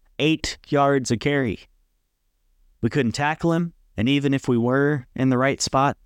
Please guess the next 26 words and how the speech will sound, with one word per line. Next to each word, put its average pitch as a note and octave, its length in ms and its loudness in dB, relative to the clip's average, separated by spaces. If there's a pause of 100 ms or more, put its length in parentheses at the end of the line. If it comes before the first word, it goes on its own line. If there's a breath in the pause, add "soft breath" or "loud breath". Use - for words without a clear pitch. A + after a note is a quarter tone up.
(280)
to B2+ 100 -2
make C3 200 0
the C#3 100 -2
play, C#3+ 320 0 (100)
we A#2+ 100 -2
still B2 220 0
couldn't A#2+ 180 0
tackle A#2 300 -2
him. C3 80 -6 (1040)
But B2 100 0
most D3 260 0
of E3 80 2
the C3 60 0
time, C#3+ 360 0 (180 soft breath)
he's D#3+ 260 -2
running C#3 300 0
through C3+ 400 2 (760)
gaps C#3+ 400 -2
wide B2 240 2
enough B2 360 0
to A2+ 100 0
drive C3+ 340 0
a B2 40 0
freaking B2+ 380 -2
semi-truck B2 600 -2
through. E2 260 -2